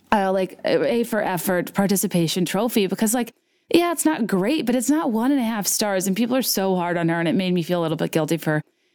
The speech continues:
piling on in, in the reality star making fun of. But what are you gonna do? I am also kind of annoyed 'cause, uh, these are kind of a lot of work, and she has a podcast network and a ton of advertisers, and clearly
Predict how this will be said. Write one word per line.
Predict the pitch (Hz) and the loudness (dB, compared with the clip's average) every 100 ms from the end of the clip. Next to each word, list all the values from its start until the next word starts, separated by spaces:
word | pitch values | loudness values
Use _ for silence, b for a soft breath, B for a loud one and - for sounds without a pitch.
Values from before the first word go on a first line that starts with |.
| - | -2
piling | 214 202 180 160 | 0 2 2 2
on | 156 147 147 | 0 0 0
in, | 156 - | 0 0
in | - 165 | 0 2
the | 127 113 | 0 -2
reality | 170 156 151 160 | 0 0 0 0
star | 151 160 139 143 147 - - _ - | 0 -2 -2 -2 -4 -8 -18 _ 0
making | - - 170 156 147 156 | 0 2 0 0 0 0
fun | 151 135 | -2 -2
of. | 76 - - | -2 -2 0
But | 160 - - - | 0 -2 -6 0
what | 214 180 | 2 2
are | |
you | - | 0
gonna | 104 | -2
do? | - 85 170 | -2 -2 -2
I | 233 | -2
am | 233 226 | 0 0
also | 190 165 170 | 0 -2 0
kind | 160 | 0
of | 147 | 0
annoyed | - 139 - | -2 -4 -2
'cause, | 151 - - - _ - - | 0 0 -2 -6 _ -2 0
uh, | 196 180 180 | 2 2 2
these | 202 170 | 0 0
are | 165 | -2
kind | 220 220 | -2 -2
of | 220 | 0
a | |
lot | 233 233 | -2 -2
of | 220 | -2
work, | 233 | 0
and | 226 | 0
she | - 247 | 0 0
has | 233 | 0
a | 208 | 0
podcast | 190 - 202 190 170 | -2 -2 -2 0 0
network | 180 170 180 | 0 -2 0
and | 170 | 0
a | |
ton | - 170 | 0 0
of | 160 | 0
advertisers, | 151 156 160 160 160 156 | -2 -2 0 0 0 0
and | 165 - | 0 0
clearly | 196 226 240 170 | 0 2 2 0